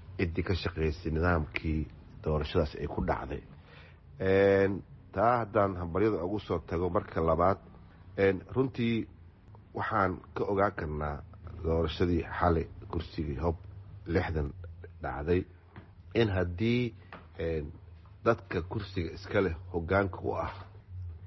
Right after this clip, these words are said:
iyo guddiga doorashada ee heer maamul goboleed gartaan mas-uuliyadda ka saaran doorashada iyo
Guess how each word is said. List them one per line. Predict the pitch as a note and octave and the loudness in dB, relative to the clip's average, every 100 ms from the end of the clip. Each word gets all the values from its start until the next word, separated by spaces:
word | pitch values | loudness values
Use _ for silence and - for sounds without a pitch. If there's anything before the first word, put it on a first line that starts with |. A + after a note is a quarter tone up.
| - F2+ | -12 -4
iyo | F2 F2 F2 D#2+ - | -2 0 0 -2 -6
guddiga | F2+ G#2+ F#2 F#2+ | -6 -4 0 0
doorashada | E2 E2+ E2+ D#2+ - F#2+ F2+ - | 2 2 2 0 0 0 0 -2
ee | D#2+ | -2
heer | F2 F#2 | 2 2
maamul | E2+ D#2+ D2+ C#2+ | 2 0 -2 -4
goboleed | D2 D2+ D2 D2 - - | -4 -4 -4 -8 -12 -8
gartaan | E2+ D#2+ - A2+ F#2+ D#2+ | -6 -6 -2 2 2 2
mas-uuliyadda | F2 - F#2+ F#2+ F#2+ A2 F#2 | -4 -6 -4 -2 2 0 0
ka | F2+ F#2+ | -4 -4
saaran | - - D#2 D2+ C#2 F2 E2+ - - - - - | -6 -2 0 0 0 -2 -4 -10 -20 -20 -20 -10
doorashada | D#2+ D#2+ D#2 - G2 F#2 D#2+ | -2 -2 -2 -2 0 0 -2
iyo | E2+ E2 | -4 -6